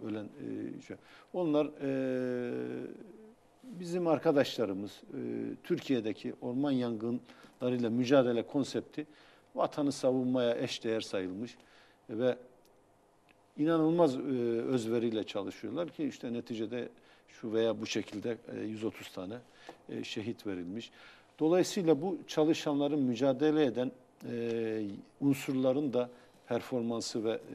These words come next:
e, şey çok önemli. E, hava unsurları,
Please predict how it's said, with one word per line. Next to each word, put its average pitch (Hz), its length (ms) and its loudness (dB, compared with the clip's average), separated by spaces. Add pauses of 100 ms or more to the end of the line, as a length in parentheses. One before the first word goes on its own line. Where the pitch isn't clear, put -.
(340)
e, - 40 -8
şey 107 220 -8
çok - 300 -2
önemli. 87 340 -8 (680)
E, 135 120 -4
hava 165 360 6
unsurları, 143 680 4